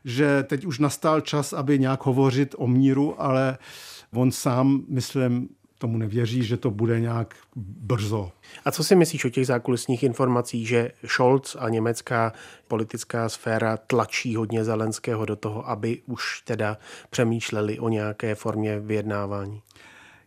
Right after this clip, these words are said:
Speaker 1: Já nevím. Já mám dojem, že i v Ukrajině a i kolem prezidenta Zelenského se přemýšlí o tom, jak dále, protože situace je velmi složitá.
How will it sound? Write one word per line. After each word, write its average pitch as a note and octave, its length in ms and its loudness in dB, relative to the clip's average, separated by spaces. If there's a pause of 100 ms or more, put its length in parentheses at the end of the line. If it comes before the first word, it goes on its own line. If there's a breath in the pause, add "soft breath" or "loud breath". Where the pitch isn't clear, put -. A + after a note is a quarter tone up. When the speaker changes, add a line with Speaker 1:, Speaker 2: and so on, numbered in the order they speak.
Speaker 1:
Já D3 180 4
nevím. B2+ 360 0
Já A2 120 -4
mám D#3 220 2
dojem, D3+ 300 4
že D#3 280 0 (100)
i D3+ 260 4
v C3+ 100 -2
Ukrajině F3 580 0
a B2+ 160 -2 (100)
i C3 140 -4
kolem C3 520 2
prezidenta A#2+ 520 -2
Zelenského A#2+ 580 -2
se - 140 -2
přemýšlí C3 580 2
o B2+ 80 0
tom, B2 220 0
jak B2 160 0
dále, A#2 400 -2 (200)
protože A#2 300 -10
situace B2 540 -2
je A#2+ 160 -2
velmi B2+ 340 2
složitá. A2+ 720 -4